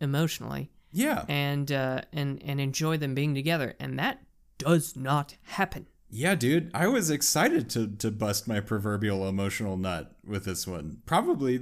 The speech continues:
Speaker 2: as Kenna was, too. Like, you want the slow burn of their interactions
Speaker 1: Mm-hmm.
Speaker 2: throughout the movie. Will they, won't they? And then a big fight of some kind in the end of Act Two.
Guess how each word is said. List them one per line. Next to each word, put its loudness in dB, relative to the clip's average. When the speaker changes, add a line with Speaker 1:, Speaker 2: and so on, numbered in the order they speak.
Speaker 2:
as 0
Kenna 0
was, 0
too. 0
Like, -2
you 2
want 2
the 0
slow 2
burn -2
of -2
their 6
interactions 2
Speaker 1:
Mm-hmm. 0
Speaker 2:
throughout 0
the -4
movie. 2
Will 0
they, 0
won't 0
they? -2
And -2
then -2
a -4
big -4
fight -4
of -6
some 0
kind -2
in 0
the -4
end -2
of -2
Act -4
Two. -2